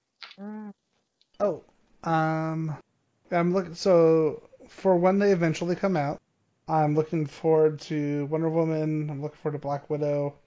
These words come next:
Speaker 2: uh, The Batman, and No Time to Die, because I am a creative thinker like that. And, um, Jen got me into, um, Fast and Furious, so I'm actually really looking forward to the new Fast and Furious movie, 'cause apparently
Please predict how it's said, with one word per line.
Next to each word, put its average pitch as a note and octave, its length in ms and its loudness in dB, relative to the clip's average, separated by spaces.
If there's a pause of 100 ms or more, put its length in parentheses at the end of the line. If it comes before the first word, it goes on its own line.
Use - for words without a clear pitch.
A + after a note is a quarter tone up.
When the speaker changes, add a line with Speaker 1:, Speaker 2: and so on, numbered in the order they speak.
(400)
Speaker 2:
uh, C3+ 320 -4
The C3+ 120 -8
Batman, D3 840 -2
and C3+ 380 -6
No C#3 100 -2
Time C#3+ 240 -6
to C3 100 -6
Die, C#3+ 360 -8 (400)
because D3 260 -2
I D3 120 -4
am D#3 100 0
a C#3+ 80 -2
creative D3+ 360 -2
thinker F3+ 280 0
like C3+ 240 -2
that. C#3+ 240 -6 (500)
And, F3 280 2
um, E3+ 360 4
Jen F3 280 2
got E3 200 2
me F3 140 0
into, D#3+ 500 -2
um, D3+ 340 -2
Fast D#3 300 -2
and D3 100 -12
Furious, D3 280 -2
so C#3 80 -6
I'm C3+ 100 -8
actually C#3+ 440 -4 (420)
really D#3 300 0
looking D3 260 -4
forward C#3 160 -6
to C3+ 60 -6
the C3+ 100 -8
new C#3 80 -4
Fast C#3 280 -6
and - 40 -20
Furious C#3+ 260 -6
movie, C#3+ 120 -10
'cause D3 120 -14
apparently D#3 520 -6